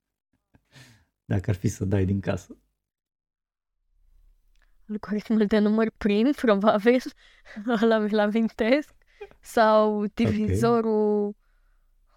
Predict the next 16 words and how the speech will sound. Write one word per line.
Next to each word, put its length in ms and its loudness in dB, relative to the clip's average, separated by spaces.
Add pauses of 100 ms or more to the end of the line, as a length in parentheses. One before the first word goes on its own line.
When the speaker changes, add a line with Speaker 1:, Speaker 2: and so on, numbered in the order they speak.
(260)
Speaker 2:
să 200 -6
cauți 540 -4
divizori 520 0
și 140 -6
multipli, 1160 0 (400)
a, 600 -6
căutare 600 2
Speaker 1:
Mhm. 80 -2
Speaker 2:
binară, 1080 0 (160)
astea 420 0
erau 520 2
alea 220 2
de 140 -2
bază 560 0
din 240 -4
liceu. 520 -6